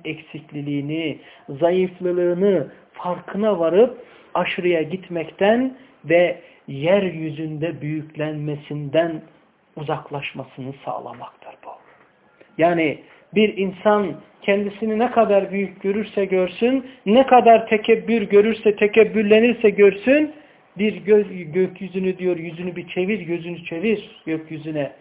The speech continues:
Onda herhangi bir çatlaklık görüyor musun? Herhangi bir, e, ahenksizlik görüyor musun diyor. Sonra tekrar yüzünü çevir gökyüzüne. Herhangi bir şey görüyor musun? İşte hazin olarak ne yapıyor ge-, göz?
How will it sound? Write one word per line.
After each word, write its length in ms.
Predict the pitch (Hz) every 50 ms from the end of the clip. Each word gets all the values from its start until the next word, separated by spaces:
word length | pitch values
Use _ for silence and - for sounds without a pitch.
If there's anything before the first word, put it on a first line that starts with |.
| _ _ _ _ _ _
Onda 300 | - 226 277 277 269 233
herhangi 420 | 190 185 185 202 214 196 196 180 170
bir 160 | 170 165 170
çatlaklık 720 | - - 165 160 - 165 165 160 160 - - 147 - -
görüyor 360 | - 139 135 139 160 190 214 208
musun? 360 | 175 156 - - 151 139 - - - - - _
Herhangi 560 | - 202 220 - 233 262 262 233 233 233 190
bir, 280 | 220 240 233 - - - - - - - _ _ _ -
e, 380 | 175 180 180 175 175 170 170 - - -
ahenksizlik 1040 | 185 208 208 190 151 220 233 220 - - - - - 220 196 185 214 233 220 - -
görüyor 380 | - 196 196 190 233 320 370 349
musun 480 | 294 240 208 - - - 196 185 175 175
diyor. 220 | 175 156 151 151 - - - _
Sonra 380 | _ - 233 269 302 320 320 320
tekrar 420 | 320 359 370 - - 349 330 302
yüzünü 460 | 277 247 269 220 226 269 247 247 240 -
çevir 300 | - 247 247 285 294 262
gökyüzüne. 800 | 190 233 220 208 208 - - 190 160 165 170 165 156 135 127 - - - - _ _
Herhangi 480 | - 208 220 233 285 294 247 226 214 185
bir 160 | 196 185 190
şey 240 | - 190 170 160 156
görüyor 260 | 156 156 170 226 285
musun? 300 | 277 226 208 - - _ _ _ _ -
İşte 180 | - - -
hazin 360 | - - 151 151 147 214 262
olarak 440 | 247 220 196 185 175 175 175 175 -
ne 80 | 208 233
yapıyor 360 | 226 214 196 - 196 185 175 175 175
ge-, 160 | - 175 180 175 - _ _ -
göz? 260 | 180 175 - -